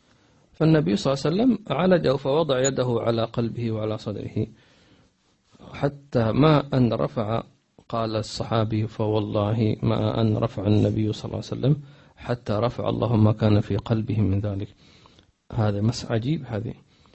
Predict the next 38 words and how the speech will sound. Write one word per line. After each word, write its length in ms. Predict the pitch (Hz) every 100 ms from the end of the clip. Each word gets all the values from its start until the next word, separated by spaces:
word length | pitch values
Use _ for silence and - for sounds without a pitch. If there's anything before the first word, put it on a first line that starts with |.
| _
سبحان 380 | - 65 - 117
الله. 260 | 107 101 98 _ - - -
وهكذا 480 | 120 147 143 131 123
كان 340 | 135 123 117
الحبيب 320 | 113 120 117
صلى 160 | 113 110
الله 140 | 110
عليه 140 | 110 107
وسلم، 360 | 107 113 135 - - -
بل 160 | 120 117
كان 280 | - 127 123
ريقه 420 | 120 131 127 120
شفاء 380 | 117 117 160 185 -
صلى 180 | - -
الله 200 | - 98
عليه 180 | 110
وآله 200 | - 104
وصحبه 260 | 104 - -
وسلم، 300 | - 107 104 - - - -
عرقه 440 | 113 127 123 120
كذلك 440 | - 117 117 120
صلى 200 | 120 117
الله 320 | 110 110 107 104
عليه 120 | 104
وسلم. 400 | 104 107 107 104 - - - _ -
تلك 240 | 120 -
المرة 440 | 117 120 120 120 113
التي 180 | -
شربت 580 | 110 135 127 120 117 - _ _ -
بول 320 | 127 117 120
النبي 420 | 123 117 110 117
صلى 180 | 107 117
الله 120 | 113
عليه 100 | 110
وسلم 340 | 104 120 113 110
حس-، 320 | 117 - -
حسبته 600 | - 117 123 123 139 123
ماء 320 | 127 135 120